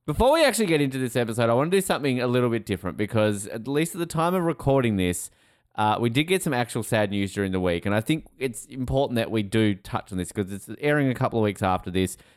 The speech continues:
so obviously it's a bit of time to digest, and it's, uh, this is a serious note too. Sad death that we've had of a main star of twenty-four, uh,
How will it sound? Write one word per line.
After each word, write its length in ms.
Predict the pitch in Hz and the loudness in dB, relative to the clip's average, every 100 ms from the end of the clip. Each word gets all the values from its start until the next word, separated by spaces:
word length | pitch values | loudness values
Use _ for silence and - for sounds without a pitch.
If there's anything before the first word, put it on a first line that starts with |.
| _ | _
so 160 | 101 | 0
obviously 460 | 101 98 - 101 98 | 0 0 0 2 2
it's 120 | 92 | 0
a 20 | |
bit 160 | 110 101 | -4 -2
of 180 | 92 - | -4 -8
time 240 | - 101 98 | -6 -2 -2
to 120 | 92 | -2
digest, 440 | 95 90 95 92 | -2 0 0 -2
and 240 | 107 104 107 _ _ _ | -2 -4 -4 _ _ _
it's, 280 | 139 131 - _ 147 | -10 -10 -14 _ -10
uh, 300 | 110 78 - - | -8 -8 -12 -12
this 140 | - 196 | -4 -2
is 60 | |
a 100 | 165 | 0
serious 320 | 139 226 160 117 | 0 2 2 2
note 180 | 120 | 0
too. 220 | 120 151 95 | 2 2 2
Sad 320 | - 170 143 | 2 0 2
death 300 | 127 117 - _ _ _ | 2 2 -2 _ _ _
that 80 | 117 | 0
we've 180 | 110 107 | 0 2
had 260 | 113 107 | 2 2
of 200 | 92 101 | 2 0
a 80 | 98 | 0
main 260 | 101 104 98 | 0 0 -2
star 320 | - 98 95 | -2 0 0
of 80 | 95 | -2
twenty-four, 840 | - 95 90 - 90 87 87 85 | -4 -4 -4 -4 -2 0 0 -2
uh, 380 | 85 87 85 85 | -2 -2 0 -2